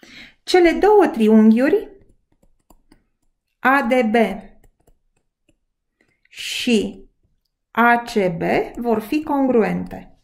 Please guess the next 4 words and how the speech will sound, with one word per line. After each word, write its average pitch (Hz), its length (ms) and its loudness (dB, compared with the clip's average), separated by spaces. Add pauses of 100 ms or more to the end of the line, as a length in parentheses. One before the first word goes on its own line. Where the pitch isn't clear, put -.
(2250)
Conform 392 440 2
definiției 330 560 0
triunghiurilor 262 640 2
congruente, 214 680 2